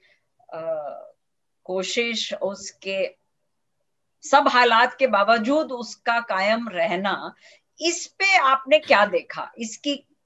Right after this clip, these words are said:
आप, I'm sure कि आप कई कहानियां इस पे सुना सकते हैं।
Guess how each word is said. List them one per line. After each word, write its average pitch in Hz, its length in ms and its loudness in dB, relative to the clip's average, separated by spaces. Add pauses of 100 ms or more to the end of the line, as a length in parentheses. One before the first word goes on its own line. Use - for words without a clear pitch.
आप, 202 180 -2 (140)
I'm 226 200 -4
sure 262 240 2
कि 262 60 -4
आप 214 300 0 (380)
कई 226 180 2
कहानियां 208 540 0
इस 202 160 -8
पे 190 180 -4
सुना 156 340 -8
सकते - 400 -18
हैं। - 180 -20